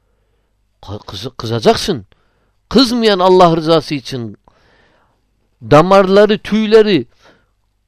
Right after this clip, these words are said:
hürpermeyen insan Allah rızasının emrini gördü, yasaklarını gördü, o imanından şüphet etsin. Allahu Teala diyor, "وَمَنْ يُعَظِّمْ حُرُمَاتِ اللّٰهِ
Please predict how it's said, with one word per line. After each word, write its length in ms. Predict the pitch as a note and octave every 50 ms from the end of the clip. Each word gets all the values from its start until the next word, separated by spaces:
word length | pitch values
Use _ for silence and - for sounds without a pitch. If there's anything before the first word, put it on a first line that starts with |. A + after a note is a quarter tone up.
| _ _ _ _
hürpermeyen 840 | - C#3 E3+ G#3 - - - A#3+ B3+ B3+ A#3 A3+ A3 G#3 F#3+ E3+ D#3 - _ _ _ _ _ _
insan 400 | - - F#3 F#3 - - F#3+ F#3
Allah 400 | - F3+ G3 F#3+ G#3 A3+ G#3+ G3+
rızasının 640 | G3 G#3 F3 F#3+ G3+ F#3+ - - G3 G3+ G3+ F#3 D#3+ - _
emrini 460 | - E3 F#3 F#3+ G3 G3 G3+ G3+ G3
gördü, 300 | E3+ G3 G3+ G3 F3 E3+
yasaklarını 640 | F#3+ F#3+ F#3 - - G3+ F3 F#3 G3 G3 G3+ G3+ G#3
gördü, 300 | F#3+ G3+ G3+ G3 F#3+ B3
o 180 | B3+ - E3
imanından 500 | E3+ E3+ F3 E3+ E3+ E3+ E3+ E3+ F3 E3+
şüphet 420 | D#3 - - D3 B2 D3 F3 - -
etsin. 320 | F#3+ - - - G2+ F#2 _ _ _ _ _ _ _ _ _ _ _ _ _
Allahu 300 | - G#2 A2+ C#3+ E3+ E3
Teala 300 | - E3 D#3+ E3+ F3+ F#3
diyor, 200 | F3 F#3 D#3+ C#3+
"وَمَنْ 400 | E3 F#3 G3 G3 F#3 F3 E3 D#3+
يُعَظِّمْ 400 | C3+ D#3 F#3 F3 D#3+ D3 A#2+ G2 - _ _ _ _ _ _ _ _ _
حُرُمَاتِ 480 | - C#3 C3+ C#3 C#3+ D#3+ E3+ E3+ - - - D3
اللّٰهِ 300 | C3+ C#3+ F3+ G#3+ G#3+